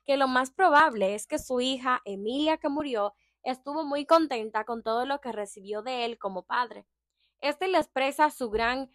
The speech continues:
desinterés por trabajar, pero dice que lo hace por obligación. También él le comenta a la señora Victoria que está en este lugar porque tiene que trabajar y echar adelante, pero está muy triste porque hasta su nietecito le han quitado.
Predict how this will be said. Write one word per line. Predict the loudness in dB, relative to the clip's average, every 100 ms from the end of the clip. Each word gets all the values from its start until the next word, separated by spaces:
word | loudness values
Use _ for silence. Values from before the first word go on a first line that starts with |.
| _ -4
desinterés | -4 -4 -4 -2 -2 -2
por | -4 -4
trabajar, | 2 4 6 4 2 0 -6
pero | -2 -2
dice | -2 -4 -2
que | 2
lo | 4
hace | 4 2 -6
por | -4 -4 -4
obligación. | -4 -2 -2 -2 -10 -12 -10 -10 -14 _ _ _ _ -6
También | -2 -2 -2
él | -2
le | -2 -2
comenta | -2 -2 -2 2 2 0 -8
a | -8
la | -6
señora | -8 -6 -4
Victoria | -4 -6 -2 -2 0 -4 -6 _ _
que | -4
está | 0 2 2 2
en | -4 -4
este | -2 0
lugar | 0 4 2 2 -6 _ _
porque | 0 0 -2 -12 -20 _ _ _ _ -6
tiene | -4 -4
que | -4
trabajar | 2 2 2 0
y | -2
echar | -2 0
adelante, | 2 4 2 0 -2 -4
pero | -2 -2
está | -4 -4
muy | -4
triste | -6 -6 -6 -10
porque | -8 -12 -8
hasta | -10 -8 -12
su | -10
nietecito | -10 -10 -10 -8 -6 -6 -6
le | -6
han | -6 -10
quitado. | -10 -4 -2 -2